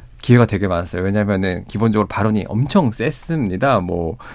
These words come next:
수위 높은 발언들이 많이 나오다 보니까 뭐 기사 주목도도 상당히 높았고, 뭐 특히 조국 전 법무부 장관 사태가 벌어졌을 당시에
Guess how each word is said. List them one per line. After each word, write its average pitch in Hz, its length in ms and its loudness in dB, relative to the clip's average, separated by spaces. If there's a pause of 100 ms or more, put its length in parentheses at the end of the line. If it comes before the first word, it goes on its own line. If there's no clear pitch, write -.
(120)
수위 - 180 0
높은 147 320 0
발언들이 120 380 2
많이 95 160 2
나오다 92 320 2
보니까 92 360 -4
뭐 104 120 -2
기사 - 240 -2
주목도도 104 440 -4
상당히 131 360 -2
높았고, 95 720 0 (520)
뭐 101 200 2
특히 120 380 0
조국 139 300 0
전 117 220 4
법무부 110 380 2
장관 95 880 -2
사태가 120 460 -2
벌어졌을 98 520 -2
당시에 113 600 -2